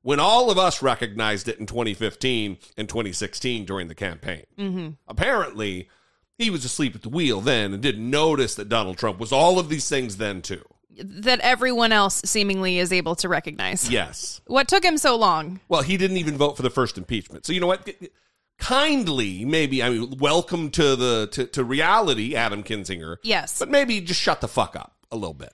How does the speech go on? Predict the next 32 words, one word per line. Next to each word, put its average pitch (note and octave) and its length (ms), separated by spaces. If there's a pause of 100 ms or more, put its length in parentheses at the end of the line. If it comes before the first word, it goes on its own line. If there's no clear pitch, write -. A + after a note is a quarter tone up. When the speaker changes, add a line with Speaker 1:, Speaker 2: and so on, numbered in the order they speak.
Speaker 2:
Well, F4+ 100
you F4 80
also D#4+ 200
have C#4+ 120
to B3 100
wonder A3 280
what, G3 340 (240)
what G3+ 160
is F#3 120
motivating D3 520
that. G2 220 (760)
What's G3 200
Speaker 1:
Yeah. G#3+ 60
Speaker 2:
the, G3+ 60
what's G#3+ 240
the G#3+ 60
motivation D#3 520
there? D3 280
Speaker 1:
Well, G3+ 100
see, G3+ 220
that's G#3 240
what G#3 120
I E3+ 60
don't D#3+ 200
Speaker 2:
It C3 140
doesn't B3+ 220
Speaker 1:
understand. - 120
Speaker 2:
seem A3 160
to G3+ 60
be F#3 160
pure F#3 400
intentions. F3+ 840